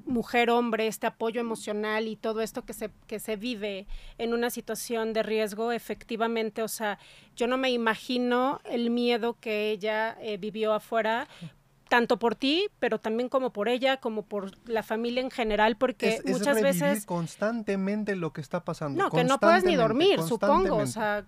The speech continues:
Speaker 1: ¿cómo le haces?
Speaker 2: Porque te
Speaker 1: O sea,
Speaker 2: falta,
Speaker 1: no.
Speaker 2: te falta aquella persona que amas.
Speaker 1: Totalmente.
Speaker 2: En-, entiéndeme, todos, todos los que tenemos una pareja o ya vivimos con alguien, estamos acostumbrados a una rutina que puede ser más rutinaria o menos rutinaria, pero que es constante,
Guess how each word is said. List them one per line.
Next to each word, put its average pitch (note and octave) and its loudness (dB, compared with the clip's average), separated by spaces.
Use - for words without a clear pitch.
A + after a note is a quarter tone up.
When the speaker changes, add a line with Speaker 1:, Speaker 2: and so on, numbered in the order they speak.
Speaker 1:
¿cómo B3+ -8
le C#4+ -4
haces? - -10
Speaker 2:
Porque E3+ -4
te - -12
Speaker 1:
O - -10
sea, G3+ 0
Speaker 2:
falta, A3+ -2
Speaker 1:
no. A#3+ -8
Speaker 2:
te - -14
falta G3+ -8
aquella G#3 -8
persona G3+ -10
que G3+ -12
amas. - -12
Speaker 1:
Totalmente. A3+ -4
Speaker 2:
En-, - 0
entiéndeme, G3 -2
todos, C4+ -4
todos D4+ 0
los C#4 -2
que E3+ -6
tenemos G3 0
una G3 0
pareja E3 -2
o - -2
ya E3+ -4
vivimos G3 -2
con D3 -6
alguien, D#3+ -4
estamos D#4 -4
acostumbrados G#3 -6
a - -6
una G3+ -4
rutina E3 -6
que D3 -18
puede F3+ -2
ser F#3+ 0
más E3+ 2
rutinaria F3 -2
o E3 -2
menos F3 -4
rutinaria, D#3+ -2
pero C3+ -6
que - -6
es F3 -8
constante, D3+ -4